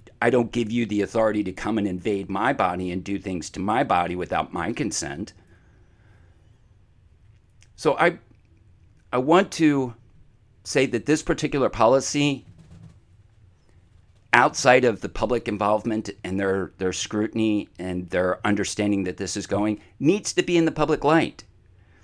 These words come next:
And that if you have a girl walking into a boy's room or a boy walking into a girl's room, absent of you seeing this and speaking into it and understanding that this is what's happening in your school,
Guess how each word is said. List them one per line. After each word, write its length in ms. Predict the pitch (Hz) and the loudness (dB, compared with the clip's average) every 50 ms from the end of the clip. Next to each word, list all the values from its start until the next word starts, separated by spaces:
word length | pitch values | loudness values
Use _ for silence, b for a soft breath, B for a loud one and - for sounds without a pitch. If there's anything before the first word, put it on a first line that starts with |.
| b b b b b b b | b b b b b b b
And 160 | - 120 120 120 | -2 -2 0 0
that 280 | 117 113 110 - - b b b b b b b b b - | 0 0 -2 -4 -6 b b b b b b b b b -2
if 200 | 120 107 - 123 | -2 -2 0 4
you 160 | 135 170 156 | 4 4 4
have 320 | 117 143 151 156 156 127 | 4 4 4 4 4 2
a 40 | 117 | 0
girl 340 | 107 98 123 127 135 139 131 | 0 2 4 6 6 6 6
walking 360 | 123 123 123 120 - 127 123 120 | 6 4 2 2 2 0 0 0
into 220 | 113 110 - 113 | 0 0 0 -2
a 60 | 104 | -2
boy's 340 | 90 113 113 120 131 123 - | 0 2 2 2 2 2 0
room 180 | 131 135 139 135 | 0 2 2 2
or 120 | 110 92 | 2 2
a 60 | 95 | 0
boy 240 | 82 101 107 117 123 | 0 2 2 2 4
walking 320 | 120 123 120 120 - 131 123 | 4 4 2 2 2 0 -2
into 260 | 120 120 - 107 110 | -2 -2 -4 -4 -6
a 40 | 107 | -4
girl's 380 | - 110 107 120 135 135 - | 0 0 2 2 2 0 0
room, 320 | 143 147 156 156 156 147 - B B B B B B | 2 4 4 4 4 2 -2 B B B B B B
absent 380 | 120 123 135 - - 165 160 147 | -2 -2 -2 0 0 0 2 2
of 140 | 120 110 113 | 2 0 -2
you 140 | 117 104 | -4 -4
seeing 380 | 87 - - 127 131 135 143 143 | -4 -4 -2 0 0 2 2 2
this 240 | 143 143 139 - - | 2 0 -2 -2 -4
and 120 | 98 - | -6 -6
speaking 460 | - - - 120 123 - 120 120 120 | -6 -6 -6 -6 -4 -4 -2 -2 -2
into 340 | 117 123 139 139 - 143 151 | 0 -2 -2 -2 0 2 4
it 140 | 151 151 151 - | 4 4 2 0
and 140 | 107 107 104 | -4 -2 -2
understanding 560 | 110 113 117 110 - - 120 127 131 127 110 | -2 -2 -4 -4 -4 -2 -2 0 0 0 0
that 140 | 101 95 - | -2 -2 -2
this 180 | 113 110 - | -4 -2 -2
is 140 | 127 117 - | -4 -4 -4
what's 180 | 107 101 - - | -4 -4 -2 0
happening 360 | 110 104 - 113 113 113 113 | 0 0 0 0 -2 -2 0
in 80 | 104 | 0
your 140 | 104 101 95 | 0 -2 -4
school, 540 | - - - - 120 123 139 160 160 160 b | -4 -6 -4 0 2 4 4 4 2 0 b